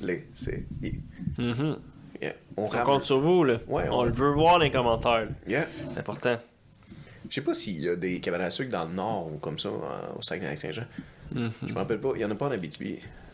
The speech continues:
Speaker 2: Non.
Speaker 1: Je sais pas s'il y en a en Gaspésie.
Speaker 2: Parce que,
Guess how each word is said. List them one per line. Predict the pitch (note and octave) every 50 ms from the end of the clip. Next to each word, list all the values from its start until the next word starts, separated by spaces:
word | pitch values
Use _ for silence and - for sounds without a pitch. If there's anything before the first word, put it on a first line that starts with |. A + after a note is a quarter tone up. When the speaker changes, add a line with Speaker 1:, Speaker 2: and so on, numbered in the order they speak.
| - - -
Speaker 2:
Non. | A#2+ B2 A#2 C3+ F#3 F#3+ - - _ _ _ _ - - - - - - -
Speaker 1:
Je | -
sais | -
pas | - G#2+
s'il | G#2 - G#2
y | F2
en |
a | F2+
en | F2
Gaspésie. | D#2 D#2+ D2+ - - - A1 - F2+ B2+ D3 - - - - - - - - - - - - - - - -
Speaker 2:
Parce | A#2 A2+ - -
que, | - -